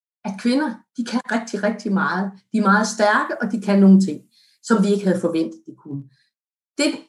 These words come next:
det kan man sige, det er måske den positive ting. Men når vi så bagefter kender historien og går bag om den, så synes vi alligevel også, at det har været kvinder, der har været misbrugt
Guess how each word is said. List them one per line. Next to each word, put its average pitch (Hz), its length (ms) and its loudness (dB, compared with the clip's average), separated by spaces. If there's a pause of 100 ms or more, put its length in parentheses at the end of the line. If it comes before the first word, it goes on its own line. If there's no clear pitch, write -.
det 294 220 -4
kan 254 100 4
man 233 100 4
sige, 247 500 2
det 269 120 4
er 240 40 8
måske 233 340 6
den 196 160 -2
positive 240 680 0
ting. - 220 -6 (320)
Men 226 100 2
når 226 140 4
vi 226 60 0
så 277 200 -2
bagefter 262 440 -2
kender 254 260 -4
historien 226 580 -4
og 226 100 -4
går 202 260 -6
bag 262 260 0
om 196 260 0
den, 190 220 -12 (300)
så - 180 -12
synes 302 280 -4
vi 277 60 -2
alligevel 233 400 -2
også, 233 240 -6
at - 80 -12
det 226 100 -4
har 208 100 -4
været 190 280 -2
kvinder, 254 260 -2
der 220 100 -6
har 190 100 0
været 185 260 0
misbrugt 196 560 -2